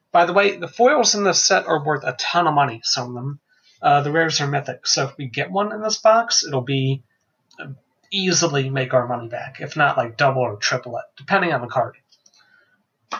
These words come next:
And it is, oh, actually, it's not a foil. Never mind. <laughs> My bad. It's Reskos Explorer.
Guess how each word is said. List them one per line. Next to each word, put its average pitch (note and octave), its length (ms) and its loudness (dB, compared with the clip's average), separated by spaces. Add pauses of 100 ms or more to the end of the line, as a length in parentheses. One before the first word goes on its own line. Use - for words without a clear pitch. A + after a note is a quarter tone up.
(380)
And D#3+ 100 0
it G3 280 6
is, - 360 -4 (200)
oh, B3+ 360 2 (180)
actually, B3 240 -6
it's - 120 -12
not G3+ 380 2
a F#3+ 80 -2
foil. - 640 -4 (160)
Never F3+ 180 -2
mind. A3 420 0 (300)
<laughs> - 260 -6
My G3+ 180 4
bad. D#3 320 2
It's - 120 -10
Reskos F#3+ 520 0
Explorer. D#3 680 -4